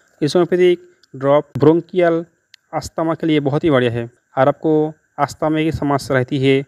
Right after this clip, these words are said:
सांस लेने में समस्या रहती है, सांस लेने में और सांस छोड़ने में समस्या होती है, तो उस कंडीशन के लिए आप इस हेल्थ लैब ड्रॉक्स थ्री ड्रॉप को यूज़ कर सकते हैं। इस होम्योपैथी ड्रॉप अस्थमैटिक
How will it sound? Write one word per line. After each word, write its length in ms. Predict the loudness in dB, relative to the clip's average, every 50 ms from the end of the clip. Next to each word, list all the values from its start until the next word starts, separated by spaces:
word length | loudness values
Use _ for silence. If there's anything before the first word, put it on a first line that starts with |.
| _ _ _ _ _ -18
सांस 420 | -12 -4 0 0 0 0 0 -2 -4
लेने 200 | -4 -4 -2 -2
में 100 | -2 -4
समस्या 460 | -4 -4 -4 -4 -4 -4 -4 -4 -2
रहती 240 | -2 -2 -2 -2 -2
है, 120 | -2 -2 -2 -2
सांस 380 | -4 -2 0 0 0 0 0 0
लेने 220 | 0 2 2 2
में 140 | 2 0 0
और 120 | 0 0 -2
सांस 380 | -2 -4 -4 -4 -4 -4 -8 -8
छोड़ने 240 | -8 -6 -4 -2 -2
में 180 | -2 -2 -4 -6 -8 _ _ _ _ _
समस्या 440 | -14 -8 -4 -2 -2 -2 0 0 0
होती 220 | 0 0 -2 -4 -8
है, 260 | -10 -12 _ -20 -2 2
तो 120 | 2 2
उस 100 | 2 0
कंडीशन 440 | -4 -4 -2 -2 0 -2 -2 -2 -4
के 120 | -2 0
लिए 100 | 0 2
आप 180 | 2 0 0 -4
इस 240 | -8 -8 -10 -14 -20 _ _ _ _ -4
हेल्थ 240 | -4 -4 -4 -4 0
लैब 280 | 2 2 2 0 -2 -10 _ _ _ _ _ _
ड्रॉक्स 400 | -10 -4 -2 -2 -2 -2 -4 -12 _
थ्री 160 | -10 -8 -8
ड्रॉप 240 | -4 0 0 -2 0
को 160 | -2 -2 0 0 0 -2 -4 _ -2
यूज़ 160 | -2 -2 0
कर 100 | 0 -2
सकते 280 | -2 0 -2 -2 -2 -4
हैं। 140 | -4 -4 -8 -8 -12 _ _ _ _ _ _ -4
इस 140 | -2 2 2
होम्योपैथी 240 | 2 2 2 0 0
ड्रॉप 300 | 2 2 2 2 2 0 _ _ _ _ _ _ _ _ _ _ _ _ _ _ _ _ -8
अस्थमैटिक 680 | -8 -8 -4 -2 0 2 2 2 2 0 0 0 -4